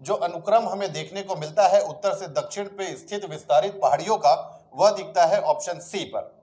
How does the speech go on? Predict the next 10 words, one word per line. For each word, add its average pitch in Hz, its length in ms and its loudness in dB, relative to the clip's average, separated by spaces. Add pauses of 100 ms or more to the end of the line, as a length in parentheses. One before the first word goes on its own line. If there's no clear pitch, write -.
(260)
ठीक - 140 -8
है, 240 400 2
नीलगिरी 190 640 -4
भी 160 200 -10
आप 156 300 4
यहां 165 180 -2
पर 170 320 -2
देख 156 260 -10
सकते - 280 -10
हैं, 220 320 -8